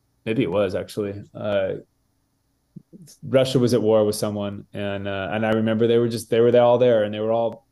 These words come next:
you know, good with each other, celebrating the Olympics and being there and competing. Uh, and it wasn't about the politics and all the other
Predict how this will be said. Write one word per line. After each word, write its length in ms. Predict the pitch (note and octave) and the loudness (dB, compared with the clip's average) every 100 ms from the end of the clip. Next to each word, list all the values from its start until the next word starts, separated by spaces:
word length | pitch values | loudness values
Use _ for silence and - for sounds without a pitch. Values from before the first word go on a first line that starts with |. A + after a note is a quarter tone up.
| _ - | _ -16
you 80 | |
know, 260 | G2+ F#2+ - _ _ _ _ _ | -14 -14 -18 _ _ _ _ _
good 180 | A#2 C#3 | 2 4
with 120 | D3 | 4
each 160 | C#3+ C#3+ | 4 4
other, 260 | C3+ C3+ | 4 4
celebrating 760 | C3+ C#3+ C3+ C3+ C3 B2+ B2+ B2 | 4 4 4 4 4 2 -2 -2
the 100 | A2+ | -2
Olympics 460 | A2+ B2 C3 B2+ A2+ | -2 -2 -4 -4 -10
and 120 | G#2 | -8
being 300 | B2 B2+ B2 | -6 -4 -6
there 300 | A#2+ A#2+ A#2 | -6 -6 -8
and 140 | G#2+ | -10
competing. 680 | A2 G#2 B2+ B2 A#2+ A#2+ A2+ _ _ _ _ _ | -14 -10 -4 -2 -2 -6 -10 _ _ _ _ _
Uh, 300 | A2 G#2+ G#2 | -8 -4 -4
and 140 | F#2 A2 | -4 -2
it 60 | |
wasn't 260 | A2 A#2+ A#2 | 0 0 -2
about 580 | G#2+ G#2+ G#2+ G#2+ - - | -2 0 0 -2 -8 -8
the 200 | A2 G2 | -6 -6
politics 720 | - A2+ A2 A2+ A2 A2 - | 0 2 2 0 -2 -2 -10
and 100 | G#2+ | -6
all 140 | G#2+ | -6
the 140 | G#2 G#2+ | -4 -4
other 500 | G#2 G#2 G#2 G2 | -4 -4 -6 -8